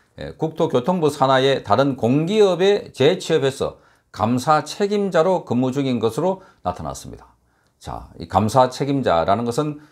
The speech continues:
직원들의 비위를 적발하고 조사하는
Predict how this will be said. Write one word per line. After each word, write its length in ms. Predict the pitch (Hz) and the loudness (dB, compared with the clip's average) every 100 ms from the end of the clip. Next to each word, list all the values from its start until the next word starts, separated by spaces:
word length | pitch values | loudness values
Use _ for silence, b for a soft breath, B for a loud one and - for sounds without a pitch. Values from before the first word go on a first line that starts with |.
| B - | B -12
직원들의 480 | - 151 160 143 127 | -4 0 2 2 0
비위를 760 | - 131 170 180 170 - - - | 0 0 2 2 2 -2 -10 -4
적발하고 920 | 147 147 147 127 127 107 120 170 - | -2 2 2 2 2 2 0 -2 -10
조사하는 720 | - 101 104 127 123 131 127 | -2 -2 2 0 2 -2 -4